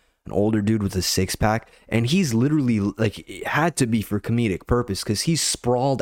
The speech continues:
out over her. He's got his arm, like, dangling over her, trying to make out with her, and, like, it looks so wrong. It looks <laughs> so weird. And the show is,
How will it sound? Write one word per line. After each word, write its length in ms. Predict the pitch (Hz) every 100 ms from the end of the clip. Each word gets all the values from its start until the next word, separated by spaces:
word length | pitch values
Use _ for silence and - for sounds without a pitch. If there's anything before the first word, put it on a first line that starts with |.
| -
out 240 | 120 117
over 440 | - 117 127 104 95
her. 220 | 95 98 - -
He's 180 | - 123
got 140 | 127 135
his 200 | 123 -
arm, 400 | 107 110 131 135
like, 360 | 120 98 95 98
dangling 580 | 107 113 123 120 120 104
over 340 | 110 113 107
her, 100 | 101
trying 280 | 98 107 113
to 80 | 101
make 280 | 110 107 110
out 160 | 107
with 220 | 104 101
her, 200 | 98 92 - - - -
and, 140 | 107
like, 160 | 104 85
it 120 | 107
looks 300 | 123 139 -
so 500 | - - 131 135 143
wrong. 500 | 104 110 117 73 -
It 60 | -
looks 240 | 120 -
<laughs> 160 | - -
so 140 | 156 170 151 131 165
weird. 340 | 147 110 131 - - - - - -
And 400 | 123 123 110 127
the 100 | 117
show 300 | - 156 123
is, 400 | 123 135 101